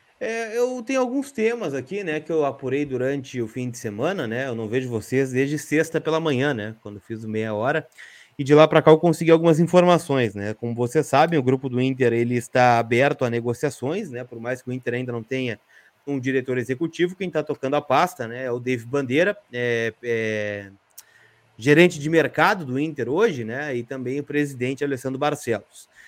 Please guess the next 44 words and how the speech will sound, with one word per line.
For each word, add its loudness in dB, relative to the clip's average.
O -2
que -2
que -4
eu 8
recebi, 6
tá? -2
Que -12
o -4
Inter 0
tenta, 0
nos -6
bastidores, -2
e -4
eu -2
falei 0
sobre 0
isso -2
sexta-feira, -4
acho -10
que -16
foi -2
ou -2
quinta, -6
que -4
eu 4
ouvi 6
de -6
um 0
dos -6
grandes -2
empresários -2
do -14
futebol -6
brasileiro -4
o -8
seguinte: -10
Olha, 0
é, -8
eu 4
ficaria 2
atento, -2
se -16
fosse -8
tu 2